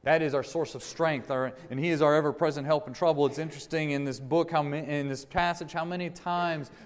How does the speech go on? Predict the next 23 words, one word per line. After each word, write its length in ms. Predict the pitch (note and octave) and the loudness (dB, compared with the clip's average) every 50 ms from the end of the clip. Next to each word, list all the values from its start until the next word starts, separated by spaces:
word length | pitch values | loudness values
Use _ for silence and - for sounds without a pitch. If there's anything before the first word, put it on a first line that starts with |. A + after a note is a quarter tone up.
| - - | -4 0
the 80 | D#3+ | 2
Lord 400 | D3 C#3+ D3 D#3 E3 F3 F3+ F3 | 4 6 8 10 10 10 10 8
reminds 560 | D#3+ D#3+ D#3+ D#3 E3 E3 E3+ E3+ E3 D3 B2+ A#2 | 6 4 0 2 2 2 2 2 0 -4 -6 -4
Joshua 640 | - C#3 D3+ D#3+ E3+ E3 - - D3+ C3+ C3 A#2+ - - - - | 2 4 4 4 4 2 -2 -4 0 2 2 2 2 -2 -8 -4
where 220 | - C#3 D3 D3+ C#3+ | 2 4 6 6 6
he's 240 | C#3+ D3 C#3+ B2+ - | 4 2 0 -2 -4
to 120 | - C#3+ | -6 -6
look 420 | C3 B2 C3+ C3+ A#2+ - - - - - _ _ _ _ _ _ _ _ _ _ _ _ _ _ _ _ _ - | -2 0 2 2 2 0 -4 -14 -20 -20 _ _ _ _ _ _ _ _ _ _ _ _ _ _ _ _ _ -14
to 80 | - | -14
find 320 | - - - C#3 C3+ C3 C3 | -8 -2 -2 0 0 0 -4
that 120 | B2 A2+ | -4 -6
strength. 460 | - - - C3+ B2+ A#2 G2 F2 - - C3 C3 | -8 -10 -10 -8 -8 -8 -10 -14 -20 -20 -12 -6
Give 240 | E3+ F#3+ F3+ D3 | -4 -4 -4 -4
Dennis 540 | B2 D#3+ E3 E3 D#3 C#3 - - - - - _ - - _ - | -4 -4 -2 -2 -2 -4 -6 -8 -14 -18 -20 _ -20 -16 _ -8
that 140 | C3 A2+ | -8 -8
same 320 | - - - C3 B2 A#2 A2 | -8 -10 -10 -8 -8 -8 -8
time. 460 | - - - A#2+ A2 G#2+ F#2 E2+ D#2 D2+ _ _ _ _ _ _ _ _ _ _ _ _ _ _ _ _ _ _ _ _ _ _ _ _ - - - - - - _ | -10 -10 -10 -10 -10 -10 -14 -16 -18 -20 _ _ _ _ _ _ _ _ _ _ _ _ _ _ _ _ _ _ _ _ _ _ _ _ -20 -20 -20 -20 -20 -20 _
For 160 | - D3 D3 | 0 4 6
all 240 | D3+ E3 F#3 F#3+ F3+ | 8 10 10 10 8
of 80 | E3 D#3 | 6 4
you, 100 | E3+ D3+ | 2 2
though, 160 | D3+ D#3+ D3+ | 4 4 2
please 520 | - - - E3+ F3+ F3 D3+ B2+ - - | 2 0 -2 -2 0 0 -2 -4 -6 -10